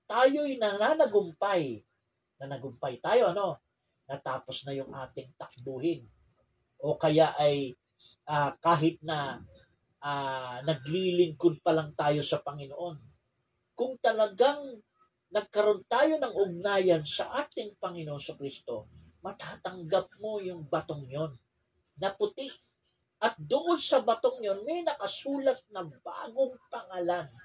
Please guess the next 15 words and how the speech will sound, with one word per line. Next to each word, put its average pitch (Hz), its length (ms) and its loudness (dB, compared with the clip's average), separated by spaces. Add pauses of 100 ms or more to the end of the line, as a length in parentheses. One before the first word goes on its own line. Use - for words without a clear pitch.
(680)
na 208 100 4
walang 208 400 6
ibang 226 380 0
makakalam 214 840 2
kundi 196 540 -2
siyang 214 480 2
yaong 220 560 2
pinagbigyan 151 880 -4
lang. 113 240 -12 (1300)
Eh, 120 160 -8
bawat 123 420 0
isa 127 220 -12
sa 120 320 -10
atin 190 260 -10
nakakilala 117 760 -10